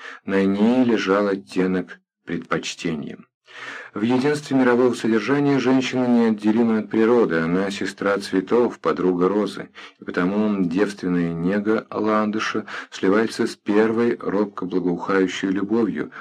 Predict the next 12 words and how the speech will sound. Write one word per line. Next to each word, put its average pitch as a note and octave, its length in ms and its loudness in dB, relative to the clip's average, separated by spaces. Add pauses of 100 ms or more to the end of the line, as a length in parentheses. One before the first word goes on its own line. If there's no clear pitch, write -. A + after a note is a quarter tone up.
(140)
молодой E2+ 380 -2
девушки, G#2+ 560 -4 (320)
а F#2 120 -2
нескромная G#2 1040 0
Георгина, F#2 880 0
наклонив F2 540 -2
бархатные E2+ 520 -4
ресницы, A2 640 -4 (200)
стоит, A2 460 0
как G#2+ 180 -2
живая F2+ 440 0
одалиска. D#2 680 -8